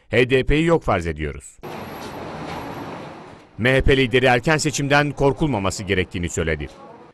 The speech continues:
"Erken seçimden ürkmemek lazım. Erken seçim herhangi bir istikrarsızlığın,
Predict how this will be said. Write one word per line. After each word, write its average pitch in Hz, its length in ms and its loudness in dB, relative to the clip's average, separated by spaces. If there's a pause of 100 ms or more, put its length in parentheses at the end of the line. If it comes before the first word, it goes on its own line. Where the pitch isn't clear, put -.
(320)
"Erken 151 340 4
seçimden 175 420 0
ürkmemek 127 500 0
lazım. 80 440 0
Erken 131 340 2
seçim 156 360 -2
herhangi 135 380 2
bir 123 80 4
istikrarsızlığın, 104 920 -2